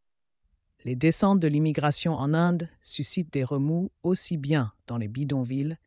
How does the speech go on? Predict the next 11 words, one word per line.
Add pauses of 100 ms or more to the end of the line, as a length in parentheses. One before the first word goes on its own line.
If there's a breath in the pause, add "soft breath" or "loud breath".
que
dans
les
gratte-ciels. (560)
Perrier
est-elle
aussi
pure
qu'elle
le
prétend ?